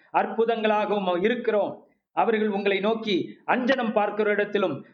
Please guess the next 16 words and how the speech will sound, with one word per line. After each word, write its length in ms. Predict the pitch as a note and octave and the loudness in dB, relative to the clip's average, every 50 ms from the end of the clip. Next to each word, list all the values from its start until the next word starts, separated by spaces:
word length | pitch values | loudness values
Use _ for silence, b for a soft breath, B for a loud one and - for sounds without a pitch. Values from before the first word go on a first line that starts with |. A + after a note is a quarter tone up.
| B | B
முணுமுணு 480 | D#3 F#3 A#3+ C4+ C4 B3 B3+ B3+ B3 A#3+ | -2 0 0 0 0 0 0 0 0 0
என்று 320 | A#3 A3+ G#3+ G#3+ G#3 A3 | 0 2 2 2 2 2
ஓதுகிற 280 | A#3 A#3 A#3 A3+ G#3+ G#3 | 0 2 0 0 0 -2
குறிகார 440 | G#3+ G#3+ A3+ C4 B3+ B3+ A#3+ A#3 A3+ | -2 0 0 2 2 2 2 2 0
இடத்திலும் 380 | A3 G#3+ G#3 G#3 - A3+ G#3 F#3 | 0 0 0 -2 -2 -6 -8 -8
விசாரியுங்கள் 500 | F3 - A3+ A#3+ B3 B3 B3 A#3 A3+ A3 | -4 0 0 0 2 0 0 0 0 0
என்று 200 | G#3+ G3+ F#3+ - | 0 -2 -2 -6
சொல்லும்போது 760 | - G3 G3 G3 F#3 F3+ F#3 F#3 F3+ E3+ D3+ - - - - _ _ _ | -6 -6 -6 -6 -4 -2 -4 -2 0 0 -2 -2 -4 -12 -20 _ _ _
ஜனங்கள் 880 | C3+ C3+ G3+ G#3 A#3 B3+ A#3+ B3 A3+ F#3+ F3 - - - - _ _ - | -2 0 0 2 2 0 0 0 0 0 -2 -2 -8 -12 -20 _ _ -2
தன் 300 | - F3+ G#3+ A#3+ A#3+ A#3 | -2 0 0 2 0 2
தேவனிடத்தில் 760 | A#3 A3+ A#3+ A#3+ A#3+ A#3 A3 G#3 G#3 - - E3+ F3+ - - - _ _ - | 2 2 2 2 0 0 0 0 -2 -2 -4 -4 -4 -4 -8 -14 _ _ -8
விசாரிக்க 560 | D#3 F3+ F3+ - A#3+ A#3 A#3 A#3 A#3 A3 G#3 | -8 -6 0 0 2 2 2 0 0 -2 0
வேண்டியதல்லவோ? 1000 | F#3+ G3+ G3+ G3+ G3 F3+ F3+ F3 E3+ F3 E3+ G3 A#3+ B3 G#3 B2 - - - - _ _ _ _ _ _ _ _ _ _ _ _ _ _ - | 0 0 0 0 2 0 2 2 2 2 2 2 2 2 0 -2 -4 -10 -14 -20 _ _ _ _ _ _ _ _ _ _ _ _ _ _ -4
உயிருள்ளவர்களுக்காக 1120 | - F3+ G#3+ A#3 A#3 A#3 A#3+ B3+ C4 C4+ C4 B3 A#3+ A#3+ A#3 A#3 A#3 - A#3 A#3 A3+ A3 G#3+ - | -2 0 2 2 2 2 2 2 2 2 2 2 2 0 0 0 0 0 0 2 2 0 -2 0
செத்தவர்களிடத்தில் 680 | - G3+ G#3+ G#3 C4+ B3+ A#3+ A#3 A#3 A3 G#3 A3+ G3+ F#3 | -2 -4 0 2 0 2 2 0 0 0 0 0 0 -2
விசாரிக்கலாமோ? 1000 | F3+ E3 G#3 G3+ G3+ G3 - G3 F3+ E3+ D#3+ E3+ G#3 B3+ A3 C#3 G#2 - - - | 0 0 0 0 0 0 0 0 0 0 0 0 0 0 0 -2 -4 -10 -18 -20